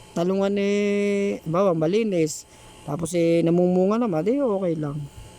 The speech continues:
Ito naman, ang anong ito, diskarte na ito. Ito ay para lang dun sa,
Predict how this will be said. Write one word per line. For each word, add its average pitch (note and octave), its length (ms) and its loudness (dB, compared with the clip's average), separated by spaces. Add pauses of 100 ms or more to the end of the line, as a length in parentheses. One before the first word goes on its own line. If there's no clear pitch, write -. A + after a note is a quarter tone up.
(520)
Ito F3+ 160 0
naman, G3+ 320 0
ang F#3+ 400 -2
anong F3+ 240 -2
ito, D3 320 -2
diskarte D#3+ 480 -6
na E3 160 -2
ito. C3 320 -6 (480)
Ito E3+ 160 0
ay F#3 80 -2
para F#3+ 240 2
lang F#3 320 0
dun F3+ 160 -2
sa, F3+ 160 -4